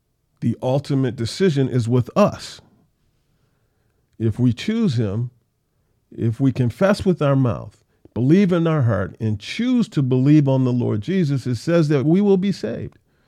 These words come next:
If we don't, then there's hell and damnation. It's a very binary proposition. It's one or the other. There's no on the fence in this.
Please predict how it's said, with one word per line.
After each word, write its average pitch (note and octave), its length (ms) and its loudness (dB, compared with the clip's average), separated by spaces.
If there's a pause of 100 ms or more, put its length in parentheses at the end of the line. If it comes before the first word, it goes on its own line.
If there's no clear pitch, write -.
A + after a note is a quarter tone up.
(380)
If A2+ 220 0
we C3 140 6
don't, G#2+ 440 -2 (720)
then G#2 160 -4
there's A#2 220 -2
hell A2 240 0
and A2 120 -2
damnation. A2+ 600 -6 (1080)
It's G#2 220 -6
a A2 60 0
very B2 320 4
binary B2 680 2
proposition. A2+ 800 -2
It's G2 140 -6
one A2 320 0
or A2 160 -2
the G#2 160 -2
other. F2+ 320 -8 (960)
There's G2+ 160 -2
no A#2+ 260 2
on A#2 240 0
the A2 60 0
fence - 380 -4
in F#2 140 -4
this. - 340 -12